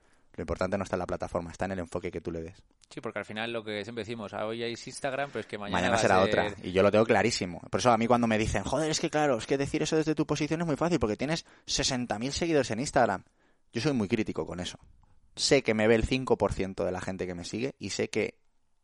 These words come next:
Speaker 1: dentro de cinco años probablemente Instagram no exista, o de dentro de diez. Y me habré reinventado, ¿eh? Me preocupa cero.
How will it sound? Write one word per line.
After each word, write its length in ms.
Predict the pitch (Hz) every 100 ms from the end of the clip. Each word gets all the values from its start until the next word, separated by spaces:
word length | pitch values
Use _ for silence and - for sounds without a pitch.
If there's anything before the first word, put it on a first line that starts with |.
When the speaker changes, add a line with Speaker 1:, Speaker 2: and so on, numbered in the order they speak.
| _ _ _ _ _ _ _
Speaker 1:
dentro 280 | 117 120 120
de 40 |
cinco 300 | - 120 107
años 180 | 104 123
probablemente 500 | - 98 95 101 110
Instagram 400 | 107 - 92 98
no 100 | 101
exista, 400 | - 85 - - _ _ _ _
o 120 | -
de 80 | 85
dentro 280 | 90 92 90
de 60 | 82
diez. 220 | 87 78 - _ _ _ _ _ _ _ _ _ _ -
Y 120 | 98
me 140 | 90
habré 260 | 85 85 107
reinventado, 720 | 101 104 87 78 76 127 92
¿eh? 80 | -
Me 160 | 101 87
preocupa 460 | 82 - 101 123
cero. 400 | - - 117 -